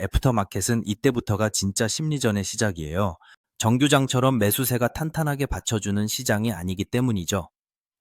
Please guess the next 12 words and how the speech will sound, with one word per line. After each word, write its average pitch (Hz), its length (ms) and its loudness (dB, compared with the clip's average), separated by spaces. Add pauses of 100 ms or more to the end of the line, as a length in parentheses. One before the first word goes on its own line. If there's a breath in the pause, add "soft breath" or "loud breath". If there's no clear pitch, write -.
애프터마켓의 123 800 2
가장 110 340 -2
큰 139 220 -2
특징이자 131 640 0
위험 107 320 0
요소는 101 420 -2
바로 117 440 0
유동성 120 580 2
부족이 104 380 0
만들어내는 95 720 -4
가격 101 380 -4
왜곡입니다. 87 800 -6